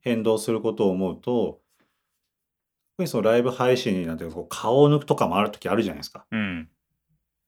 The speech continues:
Speaker 1: で、そこをね、口の声とやっぱりずれてると違和感をすごく覚えるじゃないですか。
Speaker 2: しかもまあ、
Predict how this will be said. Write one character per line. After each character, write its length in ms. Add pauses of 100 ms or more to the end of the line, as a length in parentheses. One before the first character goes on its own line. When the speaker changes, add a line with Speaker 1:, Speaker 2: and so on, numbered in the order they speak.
(460)
Speaker 1:
で、 480
そ 160
こ 280
を 60
ね、 300
口 260
の 140
声 380
と 240
や 40
っ 40
ぱ 80
り 40
ず 140
れ 80
て 100
る 80
と 80
違 60
和 140
感 180
を 60
す 160
ご 100
く 60
覚 140
え 20
る 60
じ 60
ゃ 40
な 20
い 40
で 20
す 100
か。 80 (580)
Speaker 2:
し 120
か 100
も 140
ま 440
あ、 20